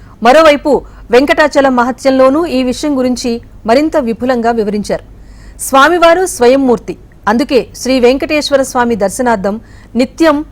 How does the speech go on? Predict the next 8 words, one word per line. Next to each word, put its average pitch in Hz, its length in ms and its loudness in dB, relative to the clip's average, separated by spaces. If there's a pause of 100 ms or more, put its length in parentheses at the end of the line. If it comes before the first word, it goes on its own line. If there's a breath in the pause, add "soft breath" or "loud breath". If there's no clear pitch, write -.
వేల 254 340 4
సంఖ్యలో 285 440 -2
భక్తులు 214 420 -6
తిరుమలకు 240 500 -2
తరలివచ్చి 214 640 -4 (320 soft breath)
మొక్కులు 330 380 0
చెల్లిస్తూ 247 360 -2
ఉంటారు. 196 300 -6